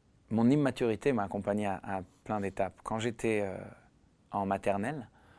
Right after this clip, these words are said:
on devait me faire sauter. Ma mère, qui était une mère juive classique, m'a appris à lire et à écrire,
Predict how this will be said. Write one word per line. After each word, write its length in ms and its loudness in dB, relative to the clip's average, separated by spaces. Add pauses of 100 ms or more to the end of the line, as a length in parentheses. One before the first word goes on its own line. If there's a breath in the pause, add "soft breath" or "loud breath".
(220 soft breath)
on 80 0
devait 240 4
me 100 4
faire 280 0
sauter. 360 0
Ma 140 -4
mère, 380 -4
qui 160 -14
était 200 -12
une 140 -6
mère 240 -4
juive 380 -2 (340)
classique, 760 2 (300 loud breath)
m'a 140 4
appris 260 2
à 80 2
lire 420 0
et 140 -4
à 100 -2
écrire, 680 -4